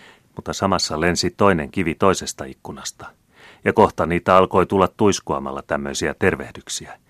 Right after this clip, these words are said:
mikä pannen tekotukkia epäjärjestykseen, mikä musertaen milloin seinäpeilejä, milloin kynttiläkruunuja. "Morsian ulos! Morsian ulos!", huudettiin ulkona. Vieraat pakenivat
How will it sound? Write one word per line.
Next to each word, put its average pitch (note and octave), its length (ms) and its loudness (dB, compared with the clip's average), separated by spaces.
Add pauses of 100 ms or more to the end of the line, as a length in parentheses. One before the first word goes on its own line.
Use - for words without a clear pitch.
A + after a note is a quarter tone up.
(260)
mikä E2 220 -2
pannen D#2 320 -2
tekotukkia E2+ 680 -2
epäjärjestykseen, D2 960 -6 (320)
mikä F2 220 0
musertaen D#2 640 -2
milloin D#2+ 320 2
seinäpeilejä, C#2 920 -4 (140)
milloin D#2+ 320 -4
kynttiläkruunuja. - 1040 -10 (720)
"Morsian A2 480 2
ulos! G#2 420 2 (380)
Morsian G#2+ 560 4
ulos!", G2 400 2 (240)
huudettiin D2 480 -10
ulkona. D#2 460 -10 (1000)
Vieraat C#2+ 380 -8
pakenivat - 460 -10